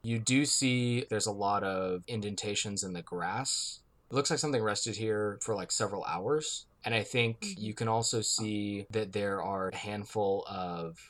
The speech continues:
Speaker 1: paw prints that look canine in nature, and they lead a few short steps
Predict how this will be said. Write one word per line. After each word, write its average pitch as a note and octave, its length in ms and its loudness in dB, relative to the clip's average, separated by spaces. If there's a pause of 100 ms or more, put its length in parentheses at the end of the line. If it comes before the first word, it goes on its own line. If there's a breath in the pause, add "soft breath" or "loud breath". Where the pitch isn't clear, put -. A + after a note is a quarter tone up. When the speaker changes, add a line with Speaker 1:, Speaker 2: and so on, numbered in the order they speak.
Speaker 1:
paw A2 240 6
prints - 800 -2
that G2+ 160 -2
look G2 300 -4 (160)
canine A#2+ 680 2 (160)
in G2 180 -2
nature, D#3 440 0 (200)
and G#2 240 0
they G2 520 2
lead G#2 460 -2 (140)
a G#2+ 80 -6
few A#2+ 280 -4
short A2 320 -2
steps - 680 -4